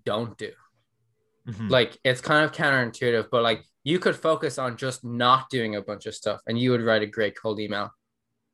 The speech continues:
Speaker 1: Don't make it about yourself. Don't think they care what you're trying to sell them. Don't think they understand your product. Don't think they care about you hitting quota. Don't think that they have any need for what you're selling.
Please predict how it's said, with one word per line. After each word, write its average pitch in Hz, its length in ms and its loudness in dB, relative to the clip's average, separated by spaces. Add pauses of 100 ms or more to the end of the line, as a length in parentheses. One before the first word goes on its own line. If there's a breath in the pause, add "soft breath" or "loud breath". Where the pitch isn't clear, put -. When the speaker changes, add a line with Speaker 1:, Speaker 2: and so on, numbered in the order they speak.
(300)
Speaker 1:
Don't 151 340 6
make 135 220 4
it 135 80 4
about 123 260 4
yourself. 104 540 -2 (500)
Don't 135 300 2
think 127 400 -2
they 113 180 2
care 113 560 0 (100)
what 113 300 -2
you're 107 180 -2
trying 110 280 -6
to 113 100 -8
sell 107 260 0
them. 123 280 0 (360 soft breath)
Don't 143 320 2
think 135 220 -2
they 120 160 0
understand 110 560 -4
your 104 120 -6
product. 104 440 -2 (440)
Don't 131 300 0
think 127 200 -4
they 113 140 0
care 110 320 0
about 107 320 0 (280)
you 113 300 -4
hitting 107 340 0
quota. 104 460 0 (600 soft breath)
Don't 135 300 2
think 131 460 -4
that 110 240 0 (260)
they 113 120 0
have 107 340 0
any 113 280 0
need 104 280 -6
for 107 180 -4
what 98 180 2
you're 98 120 -6
selling. 104 400 -6